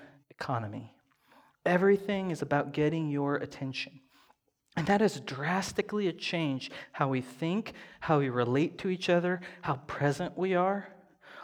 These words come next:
our low levels of anxiety that never go away. In nineteen eighty, a study was done that found television and the effect it had on humanity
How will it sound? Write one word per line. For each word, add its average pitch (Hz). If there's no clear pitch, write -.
our 151
low 151
levels 160
of 147
anxiety 143
that 151
never 139
go 143
away. 139
In 147
nineteen 170
eighty, 147
a 123
study 143
was 156
done 170
that -
found 156
television 156
and 147
the 143
effect 151
it -
had 143
on 147
humanity 143